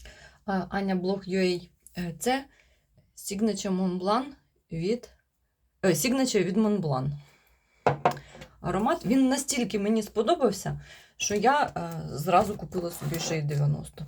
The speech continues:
Просто, щоб ви розуміли масштаб бідствій. Значить, я зробила собі такі бумажки, нарізала блотер.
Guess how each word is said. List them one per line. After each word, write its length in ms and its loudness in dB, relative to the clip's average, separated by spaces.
Просто, 280 -12
щоб 200 -12
ви 180 -2
розуміли 720 0
масштаб 480 -4
бідствій. 560 -2
Значить, 360 -4
я 220 4
зробила 500 -2
собі 360 -6
такі 200 -18
бумажки, 460 -4
нарізала 480 -2
блотер. 500 -10